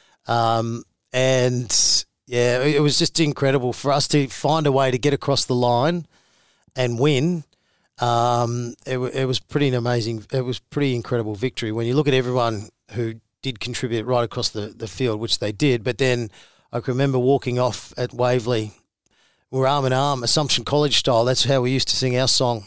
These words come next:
We'd all link arms and walk off the field singing the song, which doesn't really happen in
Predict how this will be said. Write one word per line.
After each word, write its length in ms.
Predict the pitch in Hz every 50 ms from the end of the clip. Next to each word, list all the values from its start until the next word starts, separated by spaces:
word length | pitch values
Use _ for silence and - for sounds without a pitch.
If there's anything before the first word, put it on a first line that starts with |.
| - - _
We'd 140 | 123 131 127
all 180 | 135 131 123
link 200 | 120 127 120 -
arms 400 | 123 127 131 131 127 120 113 104
and 80 | 117 120
walk 240 | 123 127 120 - -
off 200 | 127 120 - -
the 80 | 120
field 360 | 107 - - 131 120 120 113 -
singing 260 | - 135 120 120 113
the 80 | 107
song, 420 | - - - 127 123 117 113 110 107 - - - - - - - - _ _
which 340 | 131 127 - - - - -
doesn't 340 | - 139 127 113 117 120 120
really 220 | 123 123 113 110
happen 420 | 101 123 127 - - 123 113 107 95 - _
in 320 | - - 120 113 113 113